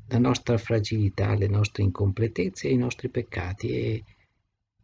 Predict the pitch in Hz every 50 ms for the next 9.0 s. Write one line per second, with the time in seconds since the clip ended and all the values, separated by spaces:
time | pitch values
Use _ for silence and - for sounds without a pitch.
0 | _ _ _ - 120 120 - - 120 113 98 92 95 - - 92 92 98 101 101
1 | 98 104 104 - - - 127 127 127 123 117 113 104 104 - 110 110 117 120 113
2 | 117 117 117 117 113 113 117 117 117 113 113 110 - 139 135 127 127 127 117 -
3 | - - 113 98 - - - _ _ - - - - _ _ _ _ - _ _
4 | _ _ _ _ _ _ _ _ _ _ - - - - 190 156 139 123 131 135
5 | 131 - - 143 135 135 131 143 147 143 139 - - 151 156 170 202 196 160 139
6 | - - 139 131 120 113 117 123 127 131 131 139 170 196 202 180 160 156 - -
7 | - 131 127 127 127 127 131 127 123 120 110 110 120 120 123 123 120 113 120 120
8 | 123 120 117 104 92 92 95 98 - - 107 110 - - 113 113 110 - - 104